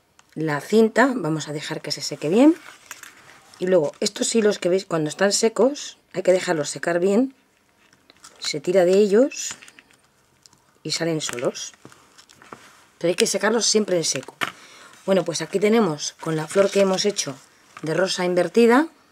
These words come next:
un cintillo para una nena súper bonita. ¿Qué os parece? Bueno, pues ya sabéis, yo os diría aquello de, si os gusta,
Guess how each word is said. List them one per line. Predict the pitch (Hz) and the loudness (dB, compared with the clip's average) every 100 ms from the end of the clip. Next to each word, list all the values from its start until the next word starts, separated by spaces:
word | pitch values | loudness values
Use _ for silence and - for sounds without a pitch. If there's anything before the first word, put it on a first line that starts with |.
| _ _ _ _ _ _ - _ _ - | _ _ _ _ _ _ -20 _ _ 0
un | 233 | 0
cintillo | 240 226 214 202 214 160 143 - _ _ | 2 2 2 2 2 2 -4 -8 _ _
para | 170 175 208 | -2 2 4
una | 233 | 4
nena | 247 247 254 320 _ _ _ _ _ _ _ _ _ _ | 4 6 4 0 _ _ _ _ _ _ _ _ _ _
súper | - - 196 175 160 | -4 -2 2 2 2
bonita. | 165 170 147 139 _ _ _ _ _ _ _ _ _ - | 0 -2 -4 -12 _ _ _ _ _ _ _ _ _ -2
¿Qué | 214 | 0
os | 214 | 0
parece? | - 220 277 294 339 359 _ _ _ _ _ _ _ 175 | 0 2 2 4 2 2 _ _ _ _ _ _ _ -2
Bueno, | 170 135 _ _ | -2 -2 _ _
pues | 147 - | -12 -4
ya | 175 | -4
sabéis, | 170 160 151 - - _ _ - | 0 0 0 -4 -10 _ _ -6
yo | 185 190 | 0 2
os | |
diría | 180 180 165 | 4 4 4
aquello | 160 165 | 2 0
de, | 151 151 | 0 -2
si | - - 156 | -2 -2 -2
os | 147 | -2
gusta, | 214 - 247 254 | -2 2 2 2